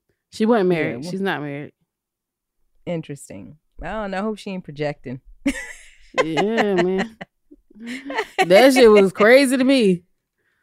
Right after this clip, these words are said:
Speaker 1: Like, "Girl, get your ass back. I don't even know if I believe in that shit." <laughs>
Speaker 2: So I read this article and it said that, um, the people who get divorced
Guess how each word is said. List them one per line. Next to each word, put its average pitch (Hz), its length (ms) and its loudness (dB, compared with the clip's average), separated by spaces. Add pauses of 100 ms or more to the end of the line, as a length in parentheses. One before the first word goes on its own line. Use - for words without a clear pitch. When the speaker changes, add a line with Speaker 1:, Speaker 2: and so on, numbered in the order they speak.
(840)
Speaker 1:
Like, 165 300 -8
"Girl, 262 280 -4
get 381 200 -6
your 311 120 0
ass 262 260 -4
back. 226 240 -10
I 262 100 -2
don't 262 120 -2
even 269 140 -6
know 269 100 2
if 247 80 -4
I 247 80 0
believe 262 340 2
in 311 80 2
that 277 160 0
shit." 277 220 -6 (100)
<laughs> - 0 - (2000)
Speaker 2:
So 226 140 0
I 233 140 4
read 285 240 0
this 233 180 0
article 180 720 -2
and 170 180 -8
it 202 140 -6
said 170 420 -4
that, 147 400 -4
um, 113 560 -12 (3500)
the 156 840 0
people 349 440 -6
who 220 160 -6
get 190 280 -6
divorced 170 720 -6